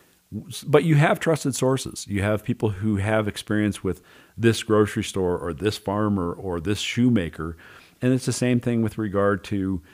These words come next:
uh, banking. You can rely on, uh, referrals and, and testimonials and people who are trusted sources. And certainly there are, there's a whole, there can be, uh, this gets stifled, but there could be a whole industry of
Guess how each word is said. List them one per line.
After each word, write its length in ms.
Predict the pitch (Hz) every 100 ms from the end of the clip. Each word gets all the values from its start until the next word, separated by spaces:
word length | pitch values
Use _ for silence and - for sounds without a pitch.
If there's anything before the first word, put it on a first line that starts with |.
| - - _ -
uh, 100 | 95 - 101
banking. 320 | 113 - 71 -
You 140 | 104
can 320 | - 120 123
rely 360 | 120 107 101 104 101 98
on, 220 | 98 -
uh, 160 | 101 90 90
referrals 560 | 87 92 95 95 95 87
and, 220 | 85 -
and 320 | 90 85 82 - -
testimonials 800 | 117 - 101 98 95 98 95 87
and 80 | 82
people 260 | 110 104 87
who 100 | 92
are 40 | 87
trusted 360 | - 98 - 87
sources. 340 | 90 95 113
And 140 | 113 113
certainly 280 | 202 180
there 180 | 127 123 123
are, 80 | 107 - - -
there's 180 | 131 117
a 80 | 113
whole, 200 | 156 147 -
there 120 | 120 -
can 180 | 202 175
be, 140 | 67 69
uh, 100 | 95 101 110
this 140 | 123 -
gets 200 | 113 -
stifled, 540 | 113 160 - 82 80 - - -
but 80 | 113
there 100 | 120
could 120 | 165 143
be 80 | 120
a 100 | -
whole 340 | - 147 151 151
industry 680 | 139 147 131 - 101 92 95 - _ _ -
of 260 | 107 95